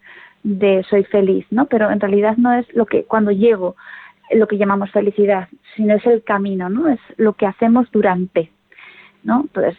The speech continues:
durante, eh, ese proceso, pues, qué decisiones tomo, con qué personas me relaciono, cómo me alimento, cómo descanso, qué conversaciones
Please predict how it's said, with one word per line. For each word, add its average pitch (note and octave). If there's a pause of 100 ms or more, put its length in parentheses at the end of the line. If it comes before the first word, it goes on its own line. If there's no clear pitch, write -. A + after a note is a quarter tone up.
durante, G#3 (340)
eh, G#3+
ese A3
proceso, A3+
pues, A3+
qué A#3
decisiones G#3+
tomo, A3+
con A3
qué G#3
personas G#3
me G3+
relaciono, G#3
cómo G#3
me G3+
alimento, G3+
cómo F#3+
descanso, G#3+
qué G3
conversaciones G#3